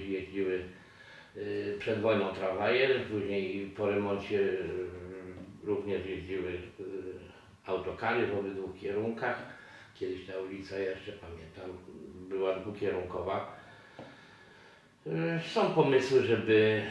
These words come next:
wprowadzić jakiś ruch, y, na zasadzie, mm, jakiegoś busu, który byłby przewoził osoby spod, y, dworca P K P, y, poprzez ulicę Wałową, Krakowską Wałową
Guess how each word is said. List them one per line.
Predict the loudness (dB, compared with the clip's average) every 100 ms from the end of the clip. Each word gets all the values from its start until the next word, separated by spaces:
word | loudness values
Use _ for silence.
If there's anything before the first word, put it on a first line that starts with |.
| -4
wprowadzić | 2 4 4 4 2 2
jakiś | 0 0 -2 2
ruch, | 4 4 0 2
y, | 4 6 6 4 4 2
na | 0 0
zasadzie, | -2 -2 -2 2 4 4 2 -2 -10 -10
mm, | -6 -6 -4 -4 -2 0
jakiegoś | 0 2 0
busu, | 0 2 2 0 0 -2 -4 -4
który | 0 2 2
byłby | 0 0 0 0 0 -2
przewoził | -4 -4 -2 -2 -2 -2 -2
osoby | -4 0 2 2 0 -2 -14 -20 -20 -20
spod, | -20 -10 -8 -8 -4
y, | 0 0
dworca | 0 -2 -2 -2
P | -2 -2
K | -2 -2
P, | 0 4 6 4
y, | 0 -12 -12 -6 -4 -2 -6 -10 -12 -8
poprzez | -8 -4 -4 -4 -8
ulicę | -8 -4 -2
Wałową, | 2 2 2 0 -4
Krakowską | 0 0 0 -2 -2 -2
Wałową | 2 2 2 2 0